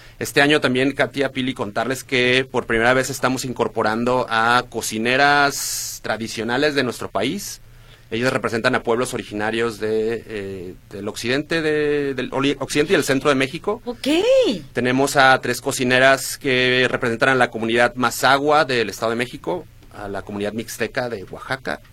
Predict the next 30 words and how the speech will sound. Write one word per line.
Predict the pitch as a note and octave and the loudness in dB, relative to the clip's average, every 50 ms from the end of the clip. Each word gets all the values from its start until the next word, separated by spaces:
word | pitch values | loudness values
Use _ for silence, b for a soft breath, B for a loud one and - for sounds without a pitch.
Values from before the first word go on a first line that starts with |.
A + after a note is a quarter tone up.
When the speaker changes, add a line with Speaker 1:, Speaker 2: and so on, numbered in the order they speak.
| - - | -20 -16
Speaker 1:
y | - A2+ A#2 B2 C3 C3+ | -10 -6 -4 -2 -2 -2
a | - G2+ | -2 -4
los | F#2+ F2+ F2 - | -8 -10 -10 -12
purépechas | - F#2 G2+ A2 - - - - A2 G2 | -8 -6 -6 -6 -6 -8 -10 -8 -10 -10
de | G2+ | -8
Michoacán. | F#2 F#2 - - F#2+ - B2 C3 D#3 F3 E3+ | -10 -10 -10 -10 -6 -2 0 0 0 -2 -4
Estas | - A#2+ A#2 A2+ - - C3+ B2 | -4 -6 -6 -6 -6 -10 -8 -6
señoras | C#3 A#2 A#2 A#2+ B2 A#2+ | -4 -2 -2 -2 -2 -2
estarán | - - A2 G#2 G#2 | -2 -4 -4 -2 -2
también | A2+ A2 A2 G#2 | -2 -2 -2 -6
sirviendo | - A#2+ G#2+ G#2 G#2+ G2+ G#2 | -6 -6 -6 -4 -2 -4 -4
platillos | G#2 - G2 - - G2 G2+ G#2 G2+ - | -4 -4 -8 -8 -8 -8 -8 -8 -6 -6
tradicionales, | G#2 F#2+ F2+ - - F#2 G2 G2 G2+ G#2+ G#2+ - - - b b b b b b b b b b b b b b b - - - | -8 -8 -8 -8 -8 -6 -6 -4 -4 -4 -6 -6 -10 -14 b b b b b b b b b b b b b b b -20 -12 0
platillos | B2 B2 A#2 C3+ C#3+ C#3+ | 0 0 4 6 6 8
muy | C#3+ D3 D3 | 8 8 8
ricos. | D3 D3 - - D#3 D3+ - - - - - | 8 6 6 6 4 4 4 0 -10 -20 -8
Ya | - B2+ B2 B2 | 0 0 0 2
tuve | D3 D3 D3 | 4 4 6
la | D3 D3+ | 6 6
oportunidad | - C#3 B2 A2 A#2+ B2 | 4 2 0 4 4 4
de | C3+ | 4
probarlos, | B2+ C#3 C3 B2 B2+ B2+ C3 C#3 C3+ C#3 | 6 4 4 6 6 6 6 4 2 0
son | C3 - - - - B2+ C3 B2 | 0 -6 -8 -4 -2 0 0 0
riquísimos, | A#2+ C3+ - C#3+ C#3 C3+ D3+ D3 D3 C#3+ C3 B2 | -2 -2 -2 -2 -2 0 2 2 2 2 4 2
además | A2 G#2+ G#2 G#2 G2+ A#2+ | 0 2 0 0 0 2
muy | B2 C3 C#3 | 4 4 4
Speaker 2:
Ay, | B2+ | 4
te | - | 4
Speaker 1:
sanos. | D3 C#3 D3 D#3 E3+ G3+ | 4 4 4 4 4 2
Speaker 2:
envidio. | A#3 G#3+ F#3+ F#3+ F#3+ E3 F3+ E3+ D#3 C#3+ | 2 2 2 0 0 0 0 -2 -2 -4